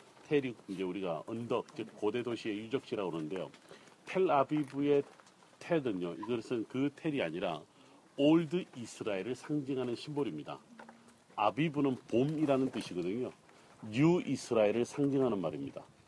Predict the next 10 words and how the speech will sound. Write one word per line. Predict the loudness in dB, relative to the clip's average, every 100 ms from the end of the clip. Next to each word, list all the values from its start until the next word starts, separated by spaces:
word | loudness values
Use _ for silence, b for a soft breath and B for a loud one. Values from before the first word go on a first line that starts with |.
| -14 -6 -4 -2
그 | 4
올드 | 8 8 6
이스라엘과 | 0 2 6 8 8 6 6 4 2
뉴 | 2 2
이스라엘의 | 0 -6 -2 2 4 4 4 2 0 2
결합, | 4 4 2 -20 B B -4
그게 | 4 6
바로 | 6 4 0
텔아비브의 | -2 0 0 -2 -2 -6 -4 -2 -2 -6 -6
이야기죠. | -6 -6 -12 -16